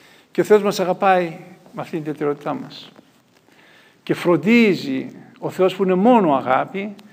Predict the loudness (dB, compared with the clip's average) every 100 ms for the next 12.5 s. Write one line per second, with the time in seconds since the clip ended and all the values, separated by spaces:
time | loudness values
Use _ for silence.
0 | -20 -20 _ -8 -6 -4 -6 -2 -4 -4
1 | -10 -6 -6 -8 -12 -20 _ _ _ _
2 | _ _ _ _ -20 -20 -20 -20 -20 -20
3 | -20 -20 _ 2 4 2 0 0 4 6
4 | 6 4 -4 -14 -20 -20 -6 -2 0 0
5 | 0 4 4 2 2 2 2 -2 -4 -4
6 | -4 -2 2 2 2 0 0 2 0 -2
7 | -6 -6 -6 -10 -10 -10 -8 -6 -6 -8
8 | -14 -14 -16 -20 -20 _ _ _ _ -20
9 | -20 _ 0 0 0 -4 0 2 4 4
10 | 0 -2 -4 -2 -2 0 -2 -4 0 2
11 | 2 -2 -4 -2 -2 -4 -6 -8 -10 -6
12 | -6 -4 -10 -14 -18